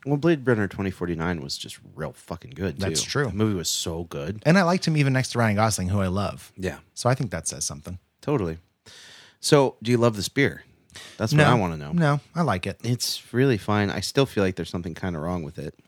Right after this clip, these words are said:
Speaker 2: I don't feel that way. I think it's probably as advertised. I mean, it's twelve point seven percent, very strong. It's super boozy, I think. Um,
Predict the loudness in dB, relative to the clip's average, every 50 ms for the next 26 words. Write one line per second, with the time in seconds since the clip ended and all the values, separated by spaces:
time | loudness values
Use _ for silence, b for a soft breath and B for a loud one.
0 | 0 2 4 4 4 2 -2 -6 -6 -6 -4 -4 -4 -4 -4 -4 -4 -2 -2 0
1 | 0 0 0 0 -2 -4 -2 0 0 0 0 0 -2 -2 0 0 -2 -2 -4 -4
2 | -4 -4 0 0 2 2 0 -2 -4 -4 0 0 2 2 0 0 0 0 0 0
3 | 0 -2 -2 0 0 -2 -2 -2 -4 -6 -6 -6 -6 -4 -2 0 0 2 2 0
4 | -2 -2 -2 -2 -2 -2 -2 -4 -4 -4 -2 0 0 0 0 0 -2 0 0 0
5 | 0 -2 -2 -4 -6 -6 -6 -8 -8 -8 -10 -14 _ _ _ -2 0 0 0 0
6 | 0 -2 -4 -6